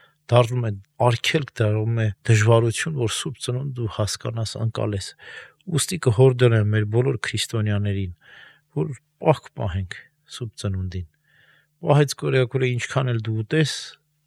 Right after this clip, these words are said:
խճողում չես ունենում, չի ծանրանում հոգիդ, և մարմինդ էլ չի ծանրանում։ Արաղի փոխարեն գինի, եթե ուզում ենք շնորհավորեն։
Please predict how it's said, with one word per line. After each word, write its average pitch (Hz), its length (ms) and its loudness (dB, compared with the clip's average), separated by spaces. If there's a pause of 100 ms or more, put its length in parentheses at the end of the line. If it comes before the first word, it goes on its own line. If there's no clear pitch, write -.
խճողում 120 480 0
չես 107 320 -4
ունենում, 92 420 -6 (560)
չի - 160 -2 (260)
ծանրանում 92 600 2
հոգիդ, - 500 -8 (400)
և 113 180 -2
մարմինդ 110 520 0
էլ 95 100 -6
չի - 180 -10
ծանրանում։ 95 580 -4 (760)
Արաղի 135 460 6
փոխարեն 147 540 -2
գինի, 98 400 -2 (460)
եթե 107 200 -10
ուզում 98 300 -6
ենք 98 180 -10
շնորհավորեն։ 98 640 -8